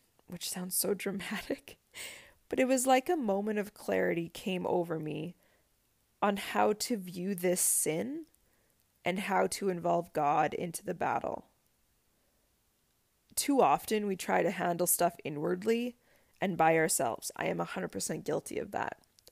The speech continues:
I do think if you can have a friend or two that can pray for you, um, a friend or two that know your pain and share in it, it's incredibly healthy and helpful.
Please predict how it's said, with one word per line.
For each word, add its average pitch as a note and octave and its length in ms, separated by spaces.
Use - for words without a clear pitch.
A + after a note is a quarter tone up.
I F#3+ 160
do F#3+ 180
think G3+ 280
if F#3+ 120
you F#3 100
can F3+ 120
have F3 220
a F3 60
friend E3+ 340
or F#3 60
two F#3+ 260
that F3+ 160
can E3 120
pray E3+ 280
for G3+ 180
you, A3+ 340
um, D#3+ 480
a F3+ 60
friend F3+ 240
or F#3 60
two G3 280
that F3+ 160
know E3+ 200
your F3+ 180
pain G#3+ 760
and D3+ 180
share E3+ 300
in G#3+ 160
it, A#3 260
it's - 180
incredibly A3 720
healthy F#3 480
and E3+ 100
helpful. - 580